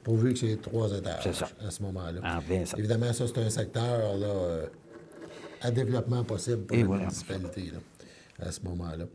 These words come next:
Speaker 1: Euh, évidemment, le point, euh, on parle, des, dans le fond, les trois points se, se, se suivent. L'adoption du projet de règlement,
Speaker 2: C'est ça.
Speaker 1: après la, l'adoption de l'avis de motion du règlement, euh, qui redéfinit, évidemment, là, en changeant,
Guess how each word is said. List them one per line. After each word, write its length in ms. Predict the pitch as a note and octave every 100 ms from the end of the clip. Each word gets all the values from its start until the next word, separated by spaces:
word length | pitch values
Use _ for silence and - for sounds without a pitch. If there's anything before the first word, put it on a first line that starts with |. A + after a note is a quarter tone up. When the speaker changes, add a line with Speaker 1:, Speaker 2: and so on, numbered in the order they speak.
| - - - -
Speaker 1:
Euh, 480 | F#2+ G#2+ G#2+ A2 G#2+
évidemment, 440 | G2+ A#2 A#2 C#3 C3+
le 120 | A2+
point, 320 | - A#2 C3+
euh, 680 | C3+ C3 A2+ G2+ G2 F2+ F2+
on 100 | F#2
parle, 260 | F2+ A#2 A2+
des, 120 | A2
dans 180 | G2+ A#2+
le 60 |
fond, 160 | A2+ D#3
les 160 | C3 B2
trois 380 | C3 C#3+ C#3
points 320 | - B2 D3 C#3
se, 260 | A#2+ G#2
se, 180 | F#2+ G2
se 200 | - G#2
suivent. 460 | F#2+ A2+ D3 E3+ E3 - - - -
L'adoption 520 | A2 A2 A#2 C3+ C3+
du 140 | A2 B2
projet 360 | B2+ A2+ A#2+
de 100 | A2
règlement, 480 | A2 G#2+ G#2 G2+ A2+
Speaker 2:
C'est 160 | C3+ C#3+
ça. 80 | C#3+
Speaker 1:
après 200 | A#2 A2+
la, 240 | A2+ G#2+ G2+ G#2
l'adoption 600 | G#2 G#2+ G#2+ - B2 A#2+
de 100 | A2+
l'avis 360 | A#2+ A2 C3 - - - - - -
de 100 | -
motion 520 | A#2 A#2 - B2+ B2+
du 140 | A#2 G#2
règlement, 420 | G#2 G2+ G#2 G2
euh, 520 | A2+ A#2 A2+ G2 F2
qui 200 | F2 -
redéfinit, 640 | F#2+ G2 G#2 G#2 G#2 A#2+ B2 F#2+
évidemment, 360 | F#2 G#2 A#2
là, 160 | A2 A2
en 160 | B2+ B2+
changeant, 460 | C3 B2+ A#2 A2